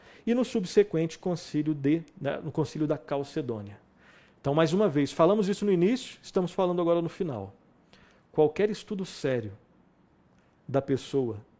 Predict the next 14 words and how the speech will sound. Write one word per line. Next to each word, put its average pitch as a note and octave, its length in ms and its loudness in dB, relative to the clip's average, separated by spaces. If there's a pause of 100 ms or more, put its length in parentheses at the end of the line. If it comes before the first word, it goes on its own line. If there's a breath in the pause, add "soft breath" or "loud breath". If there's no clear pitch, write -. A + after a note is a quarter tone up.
(140)
do C3+ 140 -6
Senhor B2 320 -6
Jesus A2+ 260 -6
Cristo C3+ 280 -10
e - 20 -14
sua - 180 -8
obra, B2 480 -4
primeiro, D#3 440 4 (520 soft breath)
a C3 140 -2
Bíblia G#3+ 400 4
é - 20 6
o G3+ 40 4
único F#3+ 280 0
referencial. D#3+ 720 -4